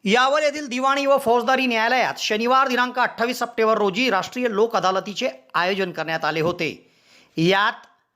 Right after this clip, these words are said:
राष्ट्रीय लोक अदालतीचे कामकाज पॅनल प्रमुख म्हणून येथील प्रथम वर्ग न्यायाधीश आर एस जगताप, पॅनल ॲडव्होकेट म्हणून ॲडव्होकेट जी आर कोलते,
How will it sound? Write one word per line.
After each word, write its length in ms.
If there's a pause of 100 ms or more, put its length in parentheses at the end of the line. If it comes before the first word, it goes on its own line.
(100)
राष्ट्रीय 460
लोक 200
अदालतीचे 420
कामकाज 460
पॅनल 320
प्रमुख 300
म्हणून 240
येथील 340
प्रथम 340
वर्ग 160
न्यायाधीश 500 (580)
आर 220 (120)
एस 180
जगताप, 520 (300)
पॅनल 240
ॲडव्होकेट 400
म्हणून 360 (340)
ॲडव्होकेट 420 (140)
जी 220
आर 240
कोलते, 580